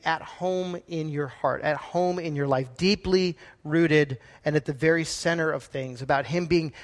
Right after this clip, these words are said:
the controlling factor in, in your life and the controlling factor in your decisions and, and in your conduct and in your attitudes. It's praying, one guy said, it's praying that Christ would get comfortable in your heart, that he, he belongs there and it,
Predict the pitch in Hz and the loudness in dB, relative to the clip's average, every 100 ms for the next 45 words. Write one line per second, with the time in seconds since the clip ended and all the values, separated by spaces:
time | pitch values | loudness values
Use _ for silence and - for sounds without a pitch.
0 | - - 156 156 151 - 180 185 180 170 | -6 -4 -2 -4 -6 2 4 6 6 4
1 | 156 - 160 156 - 143 156 151 143 - | 0 2 4 2 -2 -4 -2 -4 -6 -10
2 | - _ 165 151 151 147 151 143 - 143 | -20 _ -4 -2 4 6 6 4 -4 -8
3 | - 147 180 170 160 - 156 151 156 147 | -8 0 4 4 4 4 4 4 2 2
4 | 139 131 - 165 156 147 139 131 143 127 | 0 -4 -2 0 2 0 -4 -4 -4 -6
5 | - - - 151 151 139 - - 170 170 | -10 -10 -2 0 2 0 -2 0 4 6
6 | 160 143 - 143 143 139 147 147 156 151 | 6 2 2 -2 -2 -4 -2 0 0 0
7 | 147 139 135 139 - 170 156 156 165 156 | -4 -6 -6 -10 0 2 2 0 4 6
8 | 151 165 151 - 151 160 - - 190 175 | 6 2 0 -4 -8 -6 -2 4 4 4
9 | 156 - 165 160 - 156 - 165 - - | -2 0 2 2 0 -6 -2 -4 -4 -8
10 | 151 - 147 131 135 147 143 131 - 123 | -8 -8 -10 -8 -8 -8 -10 -12 -10 -10
11 | 127 - _ _ _ _ _ 147 170 - | -10 -18 _ _ _ _ _ -8 -6 -10
12 | - 156 - 175 - 135 139 160 170 143 | -18 -20 -16 -10 -6 -4 0 0 -2 -2
13 | 165 165 147 131 | 2 2 2 -4